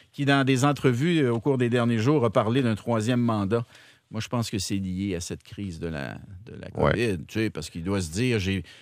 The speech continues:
Speaker 1: elle m'a bouffé du temps, elle m'a pris au moins une année, peut-être deux années.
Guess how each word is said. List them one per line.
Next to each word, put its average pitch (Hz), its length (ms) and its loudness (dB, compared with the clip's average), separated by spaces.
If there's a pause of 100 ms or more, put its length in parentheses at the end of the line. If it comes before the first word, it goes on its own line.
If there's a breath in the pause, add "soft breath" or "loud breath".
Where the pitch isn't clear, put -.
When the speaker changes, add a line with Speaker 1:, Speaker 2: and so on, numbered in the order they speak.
Speaker 1:
elle 101 120 -2
m'a 110 120 2
bouffé 117 460 0
du 92 220 -4
temps, 120 320 0
elle 92 60 0
m'a 110 140 2
pris 117 460 0
au 107 200 2
moins 123 180 4
une 123 200 2
année, 117 280 2
peut-être 104 400 0
deux 123 300 4
années. 120 420 4